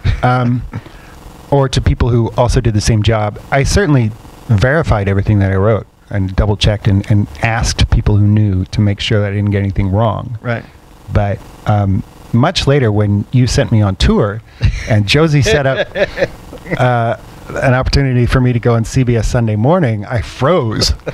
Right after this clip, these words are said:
Speaker 1: They said, "What's that bird?" And I'm, <laughs> I'm not saying not to millions of T V viewers. Um, so.
Speaker 2: Oh, that's funny. I'm happy we were able to <laughs> give you that opportunity. <laughs>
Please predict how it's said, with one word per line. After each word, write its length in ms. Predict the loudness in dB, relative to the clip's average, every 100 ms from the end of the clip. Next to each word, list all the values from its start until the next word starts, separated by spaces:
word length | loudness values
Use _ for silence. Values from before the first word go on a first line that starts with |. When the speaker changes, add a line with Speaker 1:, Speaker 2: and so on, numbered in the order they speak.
| -12 -6
Speaker 1:
They 160 | -2 0
said, 280 | 0 -2 0
"What's 220 | -2 -2
that 240 | -2 -2 0
bird?" 260 | 0 0
And 40 | -2
I'm, 1700 | -2 -6 -8 -8 -8 -12 -14 -12 -2 0 0 0 -2 -4 -6 -8 -10 -16 -20 -20
<laughs> 100 | -6
I'm 120 | -2
not 180 | 0 0
saying 500 | 0 0 2 2 2
not 220 | 2 0
to 100 | 0
millions 400 | 2 4 4 0
of 120 | -2 -2
T 140 | 0
V 140 | 2
viewers. 320 | 2 2 0 -4 -14 -20 -20 -20 -20 -4
Um, 400 | -2 -2 -4 -6 -8 -12 -14 -6
so. 200 | -2 -2
Speaker 2:
Oh, 40 |
that's 220 | 0 -2 0
funny. 380 | 0 0 -2 -6 -12 -20 -12
I'm 160 | -4 2
happy 260 | 2 2 0
we 160 | 0
were 100 | 0
able 280 | 0 0 2
to 100 | 2
<laughs> 100 | 0
give 120 | 0
you 80 | 0
that 240 | 0 0
opportunity. 1000 | 0 0 -2 0 0 -2 0 -2 0 -2
<laughs> 60 | -2